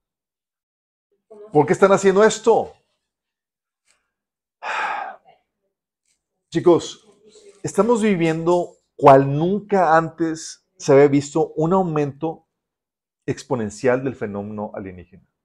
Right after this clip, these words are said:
Pero no solamente tenemos un aumento de manifestaciones, sino que tenemos un reconocimiento oficial por parte de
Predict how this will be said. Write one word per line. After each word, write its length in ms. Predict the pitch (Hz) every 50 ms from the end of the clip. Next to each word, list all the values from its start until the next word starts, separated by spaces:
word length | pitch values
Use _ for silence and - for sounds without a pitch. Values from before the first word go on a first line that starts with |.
| _ _ _ _ _ _ _ _ _
Pero 120 | - 131 139
no 100 | 165 180
solamente 460 | - 202 196 190 180 185 165 - 170
tenemos 380 | - - 135 131 139 135 -
un 100 | 156 147
aumento 480 | 143 139 127 123 123 127 123 - 139 135
de 160 | 123 123 120
manifestaciones, 840 | 110 110 107 104 101 - 101 - - 92 - - 92 85 85 82 -
sino 180 | - 104 107 104
que 100 | - -
tenemos 560 | - 113 110 113 123 135 143 139 - _ _ _ _ _ _ _
un 180 | - 147 160 160
reconocimiento 800 | 175 190 - - 165 151 139 127 - 127 123 123 123 120 - 135
oficial 360 | - - 110 - - 117 113
por 220 | - 123 107 -
parte 280 | - 113 110 - - 123
de 220 | 113 120 107 -